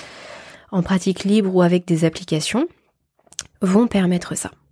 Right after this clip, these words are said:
Il y a bien évidemment la respiration. La respiration qui permet de faire le lien entre notre système de conscience, euh, conscient, <laughs> voilà, ou, et notre, euh, oui, c'est ça, plus simplement, et notre système nerveux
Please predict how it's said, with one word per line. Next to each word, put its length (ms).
Il 80
y 40
a 60
bien 480
évidemment 420
la 120
respiration. 600
La 140
respiration 680
qui 140
permet 260
de 60
faire 180
le 120
lien 280
entre 280
notre 260
système 560
de 60
conscience, 680
euh, 520
conscient, 360
<laughs> 420
voilà, 340
ou, 160
et 140
notre, 320
euh, 220
oui, 180
c'est 140
ça, 200
plus 180
simplement, 380
et 320
notre 320
système 480
nerveux 500